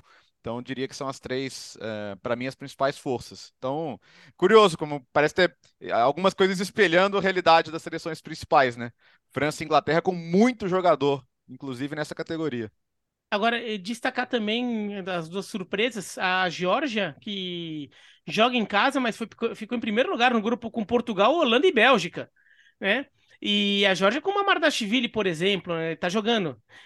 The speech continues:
Speaker 2: Então, a, a Geórgia vem numa geração interessante, é,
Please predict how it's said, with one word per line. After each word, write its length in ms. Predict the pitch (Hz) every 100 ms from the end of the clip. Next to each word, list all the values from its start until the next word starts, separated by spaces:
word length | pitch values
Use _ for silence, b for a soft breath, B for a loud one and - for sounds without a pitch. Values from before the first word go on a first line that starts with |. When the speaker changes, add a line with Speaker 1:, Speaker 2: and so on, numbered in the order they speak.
| b
Speaker 2:
Então, 440 | 190 175 196 202 220
a, 280 | 214 196
a 80 | 185
Geórgia 280 | 175 220 247
vem 140 | 247
numa 160 | 262 247
geração 340 | 220 214 233
interessante, 960 | 214 208 185 - 196 262 - 269 254 180 b b _
é, 480 | 196 185 185 175